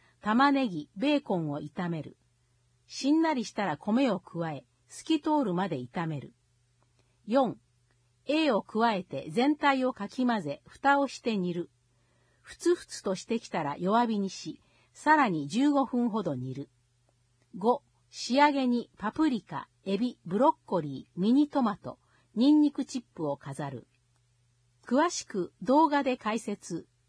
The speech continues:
YouTube、周南食育レシピ動画。キューアールコードがあります。ぜひ作ってみてください。使用した食材はこちら。ニンニク。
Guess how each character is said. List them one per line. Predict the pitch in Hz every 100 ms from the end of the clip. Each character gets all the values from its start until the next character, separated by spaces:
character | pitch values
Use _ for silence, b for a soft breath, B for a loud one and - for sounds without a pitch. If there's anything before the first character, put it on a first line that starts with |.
| _ 214
YouTube、 | 262 311 - 285 208 143 - _ _ _
周 | - - 320
南 | 302 220 156 143
食 | - - 208 320
育 | 320 294 285
レ | 233
シ | -
ピ | - 277
動 | 247 202
画。 | 135 131 _ _ _ _ _ _ _ _ _
キ | - 302
ュ | 330
ー | 320
ア |
ー |
ル | 311 302
コ | 294 285
ー |
ド | 196
が | 156
あ | 143
り | 151
ま | 147
す。 | 131 - _ _ _ _ _ _ _ -
ぜ | 220 330
ひ | 262 185
作 | - -
っ | 330
て | - 214
み | 190
て | 185
く | -
だ | 170 170
さ | - 143
い。 | 117 _ _ _ _ _ _ _ _ _
使 | - - 254
用 | 320 339
し | -
た | 285
食 | - - 262
材 | 269 247
は | 214
こ | - 185
ち | - 196
ら。 | 175 - _ _ _ _ _ -
ニ | 214
ン | 240 226
ニ | 202
ク。 | - -